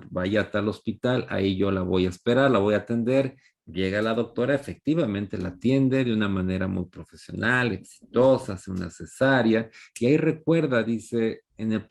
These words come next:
en, mientras la realizaba, "Usted era la paciente que quería, que requería la salpingoclasia, que usted la quería". Le hace la salpingoclasia y después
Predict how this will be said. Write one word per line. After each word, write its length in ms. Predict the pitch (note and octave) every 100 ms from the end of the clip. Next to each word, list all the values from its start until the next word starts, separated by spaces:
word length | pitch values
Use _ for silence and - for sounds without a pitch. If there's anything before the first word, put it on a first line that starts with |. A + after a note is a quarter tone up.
| -
en, 180 | A2+ A2+
mientras 380 | A2+ G#2+ G#2+
la 240 | G#2+ A2 A2
realizaba, 580 | G#2+ A#2 G2+ D#3+ D3 G#2+
"Usted 260 | G2 D#3
era 120 | E3+ D#3+
la 180 | D3+
paciente 480 | - A#2 - C3 D3
que 200 | - A#2
quería, 420 | - A2+ C3 C3+ - - - -
que 100 | -
requería 540 | A#2 A#2 - B2+ E3 C#3+
la 100 | G2+
salpingoclasia, 880 | A2 - B2+ B2+ C3 F3+ D#3+ A#2
que 80 | -
usted 240 | - F#3 F#3
la 160 | D3
quería". 460 | D3 F3 G3 C3+ F#2+ _ _ _ _
Le 140 | -
hace 240 | A#2+ A#2 C3+
la 260 | B2 A#2+ -
salpingoclasia 1080 | G#2 B2 A#2+ C3 C3 C3 C#3 C3+ C3 C#3+ D#3 - - -
y 100 | A#2+
después 680 | A#2+ A#2+ - D3 A2+ -